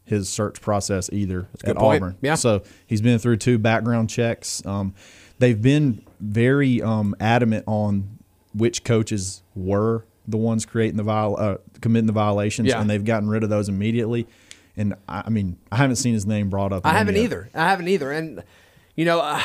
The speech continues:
Speaker 2: people, you know, like Thamel or whoever, they wanna throw Auburn as,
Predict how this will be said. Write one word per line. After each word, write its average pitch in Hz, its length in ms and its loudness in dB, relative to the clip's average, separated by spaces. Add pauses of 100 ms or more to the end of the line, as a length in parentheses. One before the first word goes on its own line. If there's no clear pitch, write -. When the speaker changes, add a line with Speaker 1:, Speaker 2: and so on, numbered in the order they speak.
(220)
Speaker 2:
people, 190 500 2
you 170 80 -2
know, 165 120 0
like 156 220 -4
Thamel 170 360 0
or 170 260 4
whoever, 165 380 0
they 165 100 0
wanna 175 240 0
throw 170 320 0
Auburn 160 380 0
as, 131 120 -6